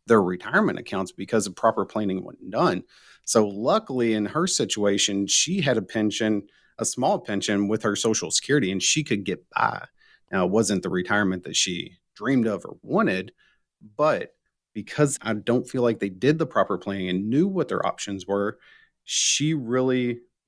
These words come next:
feel like she wasn't set up correctly, or didn't have all the options in front of her to make the right decisions. So it's just things like that that we hear almost every day that goes on because people don't know the right options and what direction they should go.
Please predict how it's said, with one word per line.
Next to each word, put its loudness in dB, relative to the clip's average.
feel 2
like 0
she -2
wasn't 2
set 0
up -4
correctly, 2
or 2
didn't 2
have 0
all 2
the 2
options 0
in -4
front 0
of -2
her 0
to -6
make -2
the -6
right 0
decisions. -2
So 0
it's -4
just 0
things 0
like 0
that 0
that -2
we -4
hear 0
almost 0
every 0
day -4
that -8
goes 0
on 0
because 0
people -2
don't 2
know 0
the -6
right 2
options 0
and -4
what -2
direction 0
they -4
should 0
go. 0